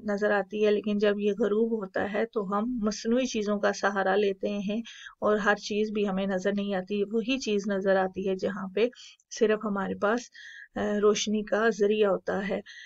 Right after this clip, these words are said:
यानी कि कोई बल्ब है, ट्यूबलाइट है या कुछ और है। ठीक है बच्चों, चलें जी, आ-,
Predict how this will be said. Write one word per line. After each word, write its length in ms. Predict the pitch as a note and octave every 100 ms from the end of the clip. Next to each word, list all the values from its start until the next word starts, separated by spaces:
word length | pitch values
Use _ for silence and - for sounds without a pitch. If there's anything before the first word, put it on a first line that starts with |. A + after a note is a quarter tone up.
| - -
यानी 240 | G#3 G#3
कि 160 | G3 G3
कोई 260 | - G#3+
बल्ब 360 | G#3 G#3 G#3+ G3+
है, 140 | G3+
ट्यूबलाइट 640 | F#3+ G#3+ G#3+ G3+ G3+ G3+ G3+
है 100 | G3
या 120 | G3+
कुछ 280 | G3 G3 -
और 240 | G3 F#3+ D3+
है। 80 | - _ _ - - _ -
ठीक 220 | G#3 A#3
है 60 |
बच्चों, 420 | C4 C#4+ C#4+ D4+ F4 - _ _ _ _ _ _ _ _ _ _ - - _ -
चलें 300 | A3+ G#3+ F#3+
जी, 140 | F#3+
आ-, 200 | - G3+